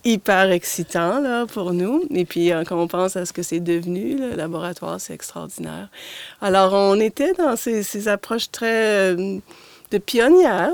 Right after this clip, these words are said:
là, je dirais, pour, pour la communauté locale. <clears throat> Et puis, bien sûr, pour notre engagement envers, euh,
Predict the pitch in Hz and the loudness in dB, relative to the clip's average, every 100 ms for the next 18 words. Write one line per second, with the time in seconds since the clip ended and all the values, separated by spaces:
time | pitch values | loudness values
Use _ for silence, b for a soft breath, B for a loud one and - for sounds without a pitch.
0 | 392 370 349 277 330 311 320 349 285 226 | 2 2 2 0 0 0 -2 0 -2 0
1 | 220 214 202 220 208 220 196 196 202 202 | 2 4 2 0 -4 -2 -2 -2 -4 -2
2 | 202 - 208 180 - 233 196 208 B B | -4 -4 -4 -6 -8 -6 -4 -4 B B
3 | B B B - 311 262 202 196 - 214 | B B B 2 8 8 8 2 2 0
4 | - 202 185 220 196 208 180 240 254 - | 4 2 2 0 -2 0 2 4 4 2
5 | 196 185 180 180 175 185 180 180 180 180 | 2 2 2 -2 0 0 -2 -2 -2 0
6 | 180 170 170 170 170 180 165 165 | 0 0 -2 -2 -4 -4 -4 -4